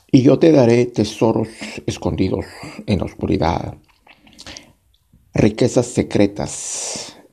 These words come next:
y haré cosas que tú conocerás, ah, que tú sabrás que yo soy el Señor, el Dios de Israel,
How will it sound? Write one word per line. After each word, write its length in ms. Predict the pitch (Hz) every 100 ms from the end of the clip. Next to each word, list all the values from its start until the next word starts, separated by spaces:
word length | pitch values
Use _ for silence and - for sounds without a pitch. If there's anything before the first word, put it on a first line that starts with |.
| _
y 200 | 113 95
haré 320 | 85 90 -
cosas 1120 | - - 98 - - - - - - - - _ - - - - _ _ _ _ _ _
que 120 | -
tú 480 | 107 107 98 98 98 - _ _
conocerás, 880 | - 98 87 - 82 87 - - - - - _ -
ah, 240 | 117 98 87
que 80 | 110
tú 140 | 110
sabrás 400 | 110 95 95 -
que 140 | 104
yo 100 | 92
soy 320 | 85 90 87 87
el 140 | 92
Señor, 560 | - 87 82 80 - - -
el 100 | -
Dios 280 | 98 90
de 40 | -
Israel, 600 | - - 85 82 -